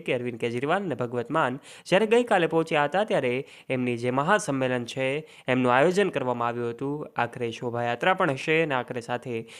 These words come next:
એમની જે કાંઈ પણ સમર્થક છે, સમર્થકો છે, એમાં ભારે રોષના માહોલની વચ્ચે જ્યારે આ સભા આયોજિત કરવામાં આવી હતી, ત્યારે કંઈક અલગ જ અંદાજમાં જે દિગ્ગજ નેતાઓ જે છે, પોતે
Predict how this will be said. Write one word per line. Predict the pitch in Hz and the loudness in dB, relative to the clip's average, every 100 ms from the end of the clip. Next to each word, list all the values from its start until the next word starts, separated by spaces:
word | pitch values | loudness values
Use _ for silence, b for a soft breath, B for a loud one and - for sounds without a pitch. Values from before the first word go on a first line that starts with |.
| B | B
એમની | 131 127 123 | 0 2 2
જે | 131 | 0
કાંઈ | 131 170 151 | 2 0 0
પણ | 131 | -2
સમર્થક | 156 190 190 135 123 - | 2 2 2 -4 -6 -4
છે, | 131 | -2
સમર્થકો | 123 131 127 131 123 160 | -2 -2 -4 -4 -2 0
છે, | - 131 | 0 -2
એમાં | 123 120 120 123 B B 120 | -4 0 0 -2 B B 0
ભારે | 120 127 127 | 4 6 6
રોષના | 139 160 160 156 | 4 2 4 4
માહોલની | 131 131 147 160 151 127 | 4 4 4 2 0 -4
વચ્ચે | 127 127 | -4 -4
જ્યારે | 123 123 | -2 -2
આ | 117 | -4
સભા | 123 117 120 | -6 -2 0
આયોજિત | 120 127 147 | 0 -2 -4
કરવામાં | - 123 120 117 | -2 -2 0 -2
આવી | 117 117 | -2 -4
હતી, | 117 139 | -4 -4
ત્યારે | 139 117 117 120 B B | -2 0 0 -2 B B
કંઈક | 135 127 | 0 4
અલગ | 147 151 151 160 | 4 6 6 4
જ | 135 | 2
અંદાજમાં | 131 139 139 139 151 175 - - | 4 4 4 4 4 4 2 -6
જે | 135 123 | -6 -2
દિગ્ગજ | 139 156 180 127 | -2 2 2 4
નેતાઓ | 123 123 117 117 | 0 2 2 2
જે | 117 139 | -2 -6
છે, | - 170 | -4 -6
પોતે | 170 123 | -6 -6